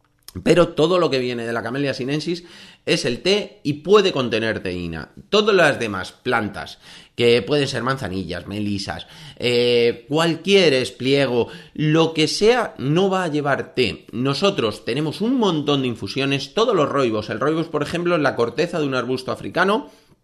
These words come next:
que viene de Sudáfrica siempre, y esa, esos trocitos, esa corteza, como no viene de la Camellia sinensis, no tiene nada de teína. Nosotros lo aromatizamos, lo mezclamos igual que el té,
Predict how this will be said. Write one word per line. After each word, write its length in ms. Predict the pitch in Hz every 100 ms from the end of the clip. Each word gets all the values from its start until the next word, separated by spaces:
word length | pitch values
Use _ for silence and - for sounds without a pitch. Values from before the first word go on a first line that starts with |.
| _ _ _ _ _ _ - -
que 720 | 131 131 120 110 110 104 -
viene 400 | 95 92 98 104
de 80 | 85
Sudáfrica 540 | - 87 156 131 104 104
siempre, 480 | 143 156 165 190 - - - -
y 320 | 175 202 - -
esa, 800 | 151 - 175 165 160 147 139
esos 400 | - 131 156 -
trocitos, 580 | - 104 165 185 143 139
esa 140 | 139 131
corteza, 500 | 139 165 202 - -
como 200 | 95 95
no 160 | 170
viene 380 | 165 147 185 123
de 80 | 110
la 120 | 104
Camellia 300 | 104 113 123
sinensis, 480 | 139 175 208 233 - - -
no 200 | 170 220
tiene 300 | 185 185 170
nada 200 | 147 139
de 120 | 131 98
teína. 400 | 104 131 113 95
Nosotros 500 | 101 135 127 104 -
lo 140 | 104
aromatizamos, 680 | 95 90 92 85 98 156 185
lo 80 | 131
mezclamos 600 | 98 95 127 156 156 -
igual 260 | 95 98 98
que 80 |
el 100 | 127
té, 220 | 208 247